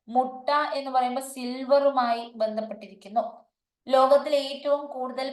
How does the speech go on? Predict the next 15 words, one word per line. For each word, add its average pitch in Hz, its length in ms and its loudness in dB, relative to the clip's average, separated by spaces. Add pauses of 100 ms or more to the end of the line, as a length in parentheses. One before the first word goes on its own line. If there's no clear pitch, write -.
പാൽ 247 280 2
ഉൽപ്പാദിപ്പിക്കുന്ന 247 840 0
രാജ്യം 226 600 -2 (300)
ഏത്? 202 220 0 (240)
നമ്മുടെ 214 340 -8 (260)
ഇന്ത്യ. 220 400 -8 (800)
ഇന്ത്യൻ 359 440 -6
പ്ലാനിങ്ങിന്റെ 269 680 -2 (180)
ശില്പി 254 640 -10 (120)
ആരാണ്? 208 400 -4 (320)
ഇന്ത്യയുടെ 240 760 -2
പ്ലാനിങ്ങിന്റെ 233 720 -4 (240)
ശില്പി 220 680 -16
പി 254 120 -10 (200)
സി 233 120 -12